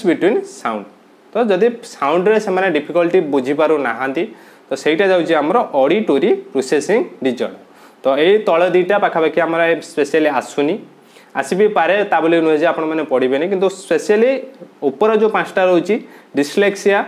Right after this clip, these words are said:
dyscalculia, dysgraphia ଆଉ dyspraxia ଆଉ ଡିସ୍ଫାଜିଆରୁ question ଆପଣମାନଙ୍କର ଆସୁଛି। ତାପରେ ରହିଲା visual, visual ପ୍ରୋସେସିଂ disorder, ଯେଉଁଟାକି problem with ରିଡିଂ, math, maps, chart,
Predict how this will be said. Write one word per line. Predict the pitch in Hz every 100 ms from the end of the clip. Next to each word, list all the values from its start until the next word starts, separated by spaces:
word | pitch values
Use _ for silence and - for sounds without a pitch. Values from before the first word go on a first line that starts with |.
| - - 135
dyscalculia, | 143 - 185 175 180 180 185 - - -
dysgraphia | 135 - 180 175 175 180 196 226 - -
ଆଉ | -
dyspraxia | 127 139 - 190 185 185 185 208 - - 139
ଆଉ | 190 226 127
ଡିସ୍ଫାଜିଆରୁ | 170 185 - 127 113 120 165 - -
question | 135 - 135
ଆପଣମାନଙ୍କର | 120 120 110 110 170 359 - - -
ଆସୁଛି। | 208 - 117 - - _ _ - - - - -
ତାପରେ | 147 180 220
ରହିଲା | 214 214 214
visual, | 190 156 143 185 190 - 143
visual | 143 175 202 190
ପ୍ରୋସେସିଂ | 170 180 175 190 175
disorder, | 156 165 160 190 - - -
ଯେଉଁଟାକି | 143 165 185 185
problem | 202 147 233 240
with | 226 214 139
ରିଡିଂ, | 135 135 233 339 - 131
math, | 147 202 - - -
maps, | 131 165 - - - 131
chart, | 139 117